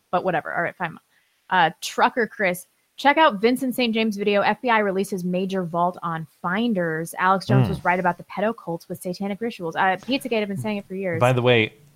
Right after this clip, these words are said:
Speaker 2: uh, pro tip to Blonde's mom, too. Uh, if we say, "No more Blonde's mom super chat," guess what? Every single one will be,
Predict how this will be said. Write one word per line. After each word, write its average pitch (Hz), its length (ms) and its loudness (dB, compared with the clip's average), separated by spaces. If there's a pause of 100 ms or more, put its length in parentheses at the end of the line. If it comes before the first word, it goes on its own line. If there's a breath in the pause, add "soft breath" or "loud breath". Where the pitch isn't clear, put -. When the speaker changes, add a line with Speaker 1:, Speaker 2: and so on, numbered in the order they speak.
(140)
Speaker 2:
uh, 101 300 2 (120)
pro 120 180 2
tip 113 220 -2
to 104 100 -4
Blonde's 95 380 0
mom, 92 360 0
too. 90 400 -2 (420 loud breath)
Uh, 92 220 2 (160)
if 147 260 2
we 123 460 0
say, 117 640 6 (280 soft breath)
"No 151 220 6
more 180 220 4
Blonde's 151 440 4
mom 156 320 6
super 127 320 0
chat," 110 280 4
guess 123 240 4
what? 107 200 4
Every 117 240 2
single 113 280 2
one 107 160 4
will 98 100 0
be, 90 160 -4